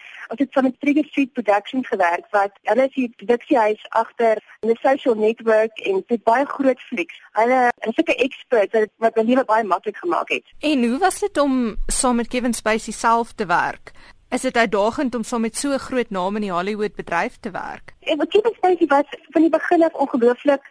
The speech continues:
Speaker 1: vriendelik en warm en ek het baie min tyd aanvanklik saam met hom spandeer. Ek het die meeste van die tyd nou maar na die tyd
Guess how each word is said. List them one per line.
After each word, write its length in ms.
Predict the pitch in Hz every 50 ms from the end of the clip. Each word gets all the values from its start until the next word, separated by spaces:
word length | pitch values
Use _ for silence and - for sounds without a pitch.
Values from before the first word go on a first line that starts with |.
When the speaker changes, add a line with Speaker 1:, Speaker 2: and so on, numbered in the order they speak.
| - - - - -
Speaker 1:
vriendelik 360 | - 349 339 311 302 302 294 -
en 120 | 240 226
warm 360 | 190 226 226 247 254 247 240 240
en 180 | 214 214 208 - - - - -
ek 180 | - - - 277
het 100 | 311 240
baie 240 | - 254 311 440 415
min 160 | 339 330 311
tyd 180 | - 302 302 -
aanvanklik 480 | _ 220 226 233 - 277 277 294 330 302
saam 120 | - 277
met 100 | 254 233
hom 140 | - 190 220 214
spandeer. 380 | - - 233 214 196 214 226
Ek 100 | 240 233
het 80 | - 277
die 20 |
meeste 220 | 254 269 302 - 320
van 100 | - 311
die 80 | 294 -
tyd 240 | - 254 247 247
nou 100 | 247 240
maar 100 | 240 233
na 180 | 208 196 196 208
die 140 | 247 277 -
tyd 220 | - 233 220 226